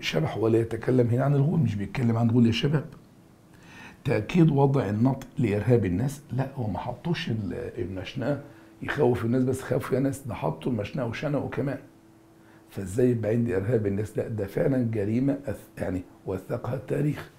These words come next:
إذا مش هنا يا إخوانا بيرهبوا الناس. بيان مجيء الغيلان لأجل إعدامها، بقى أنا جايب الغول أعدمه، ده الغول دول اللي هم جند الإنجليز اللي هينفذوا الإعدام. لا، هذا يؤكد عندنا وحشية المستعمر. أول حاجة إن يبقى في مشانق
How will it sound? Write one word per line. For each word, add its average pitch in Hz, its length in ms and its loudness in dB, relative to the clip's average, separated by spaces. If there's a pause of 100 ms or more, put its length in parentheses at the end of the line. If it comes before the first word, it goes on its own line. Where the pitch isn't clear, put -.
(420)
إذا 120 200 6
مش 104 300 0
هنا 147 100 6
يا 123 40 6
إخوانا 127 300 4
بيرهبوا 104 400 4
الناس. 98 380 -2 (640)
بيان 127 560 8
مجيء 113 380 4
الغيلان 107 680 4
لأجل 98 580 2 (180)
إعدامها، 127 460 4 (160)
بقى 101 140 0
أنا 95 80 0
جايب 123 260 6
الغول 120 360 4
أعدمه، 117 320 2
ده 107 120 -2
الغول 117 300 2
دول 139 100 2
اللي 127 120 4
هم 127 160 4
جند 151 340 2
الإنجليز 113 600 0
اللي 117 160 0
هينفذوا 113 480 0
الإعدام. 87 360 2 (440)
لا، - 180 -2
هذا 127 280 6
يؤكد 123 460 4
عندنا 135 320 2
وحشية 131 460 0
المستعمر. 151 500 0 (460)
أول 110 260 4
حاجة 123 280 0 (100)
إن 110 120 0
يبقى 104 180 -6
في 135 140 -2
مشانق 127 440 0